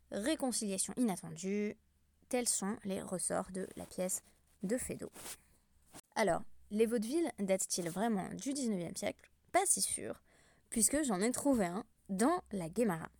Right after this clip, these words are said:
Vous savez sans doute qu'un couple dans lequel la femme serait infidèle ne peut pas, selon les lois de la Torah, rester marié. De sorte que si un homme sait à coup sûr que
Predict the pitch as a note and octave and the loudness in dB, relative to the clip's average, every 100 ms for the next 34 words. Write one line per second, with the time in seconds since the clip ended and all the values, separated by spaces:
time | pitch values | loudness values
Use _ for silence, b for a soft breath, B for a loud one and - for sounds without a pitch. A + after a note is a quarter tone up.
0 | - - - - - - - b - A3 | -16 -16 -12 -14 -12 -16 -18 b -4 0
1 | E4+ - C#4+ F3+ G3 - - _ B B | 0 0 -2 -2 -4 -8 -10 _ B B
2 | B - A#3+ A3 - E4+ F#3+ - _ _ | B 0 0 2 0 0 -2 -8 _ _
3 | - - - - - _ - G#3 G#3 D4+ | -20 -20 -20 -20 -20 _ -4 -2 2 2
4 | C4 - - F#3+ - G#3+ G#3 - G3 G3+ | 2 0 -2 -4 0 2 6 4 4 -4
5 | - E4+ - F3 F3 G#3+ C4 _ b b | 0 0 0 -2 -2 -4 -6 _ b b
6 | b A3+ C4 F4 - - - - G#3+ A#3+ | b 0 0 -2 -4 -8 -10 -4 -2 0
7 | C#4+ F#3+ G3 G3 - - F#3+ G#3 D#4+ G3+ | 2 2 4 4 2 -6 -2 0 0 -2
8 | D#3 - _ _ - E3+ F3 - D4+ G3 | -6 -8 _ _ -18 -8 -4 4 4 4
9 | E3+ - _ - - G3 F#3 F#3 B3+ - | -2 -12 _ -20 -8 -4 2 4 4 -2
10 | G3+ G3 - - C#4 - G3+ G#3+ G3+ - | -6 -2 2 4 2 2 0 2 0 -2
11 | b b b b b - B3+ A#3+ E3 - | b b b b b 4 4 2 -4 -8
12 | - A3+ G#3 - _ - - _ - A#3 | -2 0 0 -4 _ -20 -20 _ -4 0
13 | F#3+ | 0